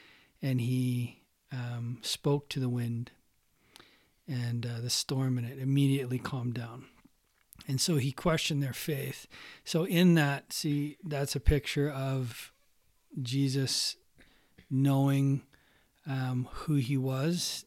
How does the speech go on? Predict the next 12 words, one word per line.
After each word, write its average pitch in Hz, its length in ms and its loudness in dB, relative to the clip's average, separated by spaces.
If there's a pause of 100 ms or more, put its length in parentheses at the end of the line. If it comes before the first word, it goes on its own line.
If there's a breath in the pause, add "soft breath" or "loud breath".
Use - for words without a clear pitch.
knowing 135 640 0
what 127 260 -6
his 131 380 -4
time 127 460 -6
is, 127 500 -10
and 131 480 -8
not 135 240 -4
being 135 180 2
affected 127 540 -4
by 123 160 -4
the 120 80 -6
circumstance, 127 920 -8